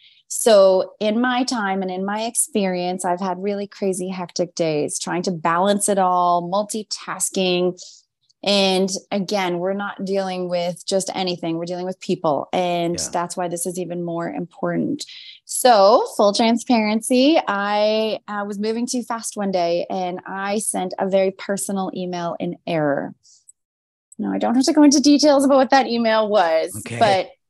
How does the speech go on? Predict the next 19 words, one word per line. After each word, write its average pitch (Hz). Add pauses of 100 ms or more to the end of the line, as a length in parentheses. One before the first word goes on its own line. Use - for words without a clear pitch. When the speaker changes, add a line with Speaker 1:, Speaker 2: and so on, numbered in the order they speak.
(140)
Speaker 1:
it 214
was 208
one 226
of 254
those 262
moments 226
that 208
I 196
took 196
a 196
sip 240
of 294
my 262
coffee 240
after 202
I 208
sent 196
the 196
email 185